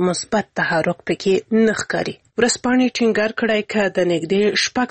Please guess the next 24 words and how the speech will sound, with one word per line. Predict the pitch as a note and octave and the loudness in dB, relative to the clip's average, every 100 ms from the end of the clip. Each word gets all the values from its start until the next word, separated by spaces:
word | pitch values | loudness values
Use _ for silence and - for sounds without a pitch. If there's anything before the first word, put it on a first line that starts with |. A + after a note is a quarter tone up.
| - | -2
سوه | F#3+ E3 | 0 2
بندیانو | D#3+ D#3 D#3+ F3 A3 A#3 | 0 -2 0 0 0 0
په | A#3 G#3+ | -2 0
خوشي | A3+ G#3+ G#3+ | 0 0 0
کولو | F#3 E3+ G3 | 2 2 2
سره | - B3 | 0 0
د | B3 G3+ | 0 0
سولې | - A#3+ A3+ G3+ | 0 0 2 2
بین | F3 F3 | 0 0
الافغاني | D#3+ E3+ F3+ - F3 A#3 - | -2 -2 -6 -2 0 0 0
خبرې | G#3 F3+ F3 - | 0 0 0 0
پیلېږي، | D3+ G3+ A3+ A#3+ C4 C4 | -2 2 2 2 2 4
نو | A#3 G3 | 4 4
حکومت | F#3+ G3 A#3 C#4 - | 2 2 0 0 -2
باید | E3 D#3 E3 | -6 -6 -4
ژر | F#3 E3+ - | -2 -2 -2
تر | G3+ | -2
ژره | - A#3+ F#3+ | 0 0 0
دا | E3+ E3 | 0 -2
بندیان | D#3+ D#3 F3+ D#3 - | -2 0 0 -2 -2
خوشي | A#3+ C4+ B3 | 0 0 2
کړي | C4+ C4 - - - - | 0 0 -6 -10 -10 -2
او | A3 | 0
په | A3 | 0